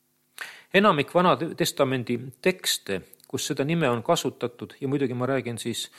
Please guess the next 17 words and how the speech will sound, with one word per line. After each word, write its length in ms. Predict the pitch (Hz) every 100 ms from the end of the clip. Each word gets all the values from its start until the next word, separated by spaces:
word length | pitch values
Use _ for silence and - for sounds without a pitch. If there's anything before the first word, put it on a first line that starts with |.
| - _
ka 140 | 123
näiteks 280 | 127 123 -
eestikeelse 720 | 143 - 117 117 110 120 120
Piibli 340 | - 143 120 101
vanemast, 460 | 143 151 110 113 -
tuhande 240 | 123 131
üheksasaja 240 | 131 120
kuuekümne 320 | - 127 107 110
kaheksanda 400 | 139 127 113 110
aasta 220 | - -
tõlkest, 600 | 143 131 - 101 - - _ _ _ _ _ _ _ _ _ _ _ _ _ _ _ _
eh, 480 | 151 143 139 131 123
seob 720 | - - - 185 190 139 117 143 131 -
nimega 400 | 147 175 165 120
Jehova 680 | 123 127 117 160 156 120 107 - _ _ _ _ _ _
Jeesus 340 | 143 139 -
Kristuse. 580 | - - 107 - 110 -